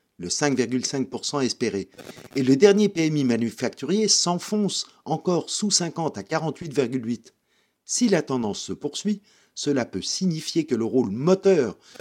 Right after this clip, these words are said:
de l'économie chinoise, attendu en deux mille vingt-trois pour la croissance mondiale, serait bien moindre. Rappelons que dès fin deux mille vingt, c'est bien le rebond de l'économie chinoise qui avait à l'époque permis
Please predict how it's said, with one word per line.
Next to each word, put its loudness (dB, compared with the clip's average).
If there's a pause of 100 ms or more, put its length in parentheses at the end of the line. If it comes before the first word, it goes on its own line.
(140)
de 6
l'économie 4
chinoise, -2 (240)
attendu 0
en 0
deux 2
mille 0
vingt-trois -2 (240)
pour 4
la 2
croissance -4
mondiale, -2 (240)
serait 0
bien 0
moindre. -4 (600)
Rappelons 0 (360)
que 2
dès 4
fin 2
deux 4
mille -2
vingt, 0 (220)
c'est -2
bien 0
le 4
rebond 8
de 2
l'économie 2
chinoise 0
qui 0
avait 2
à 2
l'époque -2
permis 0